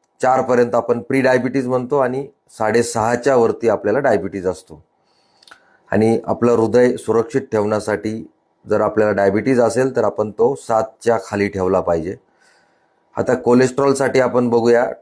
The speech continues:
टोटल कोलेस्ट्रॉल दोनशे पेक्षा कमी हवं आणि त्यातल्या त्यात जे एलडीएल कोलेस्ट्रॉल आहे, जे बॅड कोलेस्ट्रॉल आहे, ते आपलं शंभरपेक्षा कमी हवं. आणि जर आपल्याला हृदयरोग असेल किंवा अँजिओप्लास्टी झालेली असेल,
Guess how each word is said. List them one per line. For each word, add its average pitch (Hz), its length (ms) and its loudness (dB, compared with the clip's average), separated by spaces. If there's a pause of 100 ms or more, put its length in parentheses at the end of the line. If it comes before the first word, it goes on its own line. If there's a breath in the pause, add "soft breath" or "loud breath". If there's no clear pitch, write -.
टोटल 120 300 0
कोलेस्ट्रॉल 117 520 0
दोनशे 110 380 0
पेक्षा 113 260 -2
कमी 117 280 0
हवं 110 300 2 (500)
आणि 104 180 -4
त्यातल्या 120 340 2
त्यात 120 220 2
जे 113 260 2
एलडीएल 123 360 4
कोलेस्ट्रॉल 117 500 0
आहे, 98 100 0
जे 101 120 -2
बॅड 127 260 0
कोलेस्ट्रॉल 113 520 -2
आहे, 87 160 0 (500)
ते 117 40 0
आपलं 123 220 0
शंभरपेक्षा 120 640 0
कमी 135 300 0
हवं. 113 280 2
आणि 120 280 0 (420 soft breath)
जर 139 180 2
आपल्याला 123 380 2
हृदयरोग 120 580 2
असेल 117 480 0
किंवा 110 200 -4
अँजिओप्लास्टी 120 540 -4
झालेली 110 300 0
असेल, 113 340 2